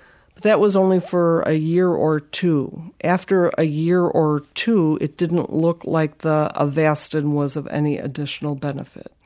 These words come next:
We're not sure why that would be the case, why it only looked like it worked for a year or two. One hypothesis is that it was only given for one year. And one hypothesis is maybe it should have been given for longer than one year,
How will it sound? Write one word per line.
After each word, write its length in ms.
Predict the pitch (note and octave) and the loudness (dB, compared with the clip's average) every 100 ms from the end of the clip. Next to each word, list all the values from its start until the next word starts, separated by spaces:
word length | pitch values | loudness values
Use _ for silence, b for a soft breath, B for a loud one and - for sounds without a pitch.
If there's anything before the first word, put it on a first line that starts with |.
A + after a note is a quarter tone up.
| _ b b b b b b b E3+ | _ b b b b b b b -2
We're 120 | E3+ | 2
not 220 | F#3+ F#3 | 4 2
sure 200 | - E3+ | 2 0
why 300 | D3 D#3+ F3 | 2 4 4
that 180 | F3 - | 2 0
would 180 | E3+ D#3+ | -2 -2
be 120 | F3 | -4
the 120 | D#3+ | -4
case, 560 | - F3+ F3+ A3+ - - | -6 -6 -4 -6 -8 -8
why 360 | D3 D#3 E3 | -2 0 2
it 120 | E3+ - | 2 2
only 300 | E3+ F3 F3+ | 0 2 0
looked 320 | E3+ F3 - | 0 -2 0
like 200 | F3 E3+ | -2 -2
it 100 | D3 | -4
worked 320 | E3+ E3 - | -2 -4 -10
for 240 | - E3 | -8 -6
a 60 | E3 | -4
year 260 | D#3 D#3+ E3 | -4 -2 -2
or 320 | - D3+ D3 | -2 -2 -2
two. 560 | D3 - F3 F3+ G3+ G#3 B B B B B | -6 -8 -6 -4 -6 -10 B B B B B
One 320 | - E3+ F3+ | -4 0 2
hypothesis 920 | F3+ F3 - F3 F3 F#3 - F3+ F3 - | 2 0 0 -2 0 0 0 0 0 2
is 280 | E3+ F3+ | 2 2
that 160 | E3+ D#3+ | 2 2
it 80 | E3 | 2
was 160 | D#3 | 2
only 240 | E3 E3+ E3 | 2 2 0
given 420 | D3 G3 A3 F#3+ | 2 0 2 -2
for 220 | - D#3 | -2 -4
one 280 | D3 D3 C#3+ | -2 0 0
year. 400 | C#3 - - D#3 - _ _ _ | -2 -6 -8 -12 -14 _ _ _
And 420 | D#3 D3+ D#3 D3+ D3 B | -6 -2 0 -2 -4 B
one 260 | E3 F3 E3+ | 0 2 2
hypothesis 800 | E3 - D#3+ D#3+ E3 - D3+ - | 0 0 -2 -2 -4 -4 -4 -2
is 240 | D#3 D3 | -4 0
maybe 340 | D#3+ D#3+ E3+ | 0 2 0
it 120 | D#3+ - | -2 -2
should 140 | D#3+ | -4
have 120 | D#3 | -4
been 160 | D#3 D#3 | -2 -2
given 280 | D#3 D3+ C#3+ | -2 -2 -4
for 200 | - D3+ | -2 -2
longer 440 | D3 E3 G3 D#3+ | 0 0 0 -2
than 200 | C3+ C3+ | -2 -4
one 200 | C3 C3 | -6 -6
year, 400 | C3+ - - - | -8 -10 -14 -16